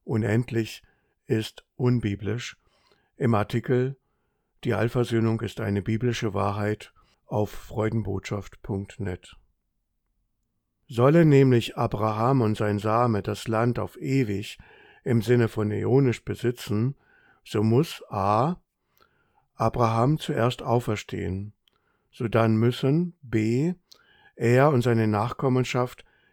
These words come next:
ewiges Leben haben, also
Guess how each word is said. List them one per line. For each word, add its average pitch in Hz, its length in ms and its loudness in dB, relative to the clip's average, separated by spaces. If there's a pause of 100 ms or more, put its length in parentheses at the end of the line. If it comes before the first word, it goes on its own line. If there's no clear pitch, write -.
ewiges 120 600 0
Leben 107 380 0
haben, 107 440 -2 (300)
also 113 560 0